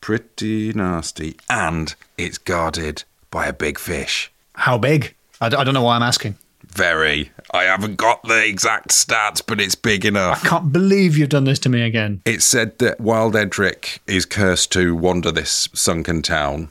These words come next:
Speaker 1: as a sort of underwater spectre, but there's also a big fish in that lake, and that big fish can't be caught by a net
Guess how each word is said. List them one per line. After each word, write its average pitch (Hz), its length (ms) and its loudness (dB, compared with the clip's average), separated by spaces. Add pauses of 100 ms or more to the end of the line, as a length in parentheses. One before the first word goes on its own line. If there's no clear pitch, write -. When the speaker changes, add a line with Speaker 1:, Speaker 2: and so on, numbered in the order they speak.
(120)
Speaker 1:
as 76 100 -6
a 73 80 -6
sort - 320 -6
of 73 220 -12 (140)
underwater 76 500 -6
spectre, 76 580 -4 (260)
but 80 100 -4
there's 80 160 0
also 92 380 -2
a 78 60 -4
big 82 240 -2
fish - 440 -2
in 82 140 -4
that 80 160 -2
lake, 78 360 -4
and 92 100 2
that - 160 -2
big 101 200 -2
fish - 540 -2 (120)
can't 117 300 0
be 101 80 -2
caught 80 420 -4
by 80 180 0
a 78 80 -2
net 76 440 -6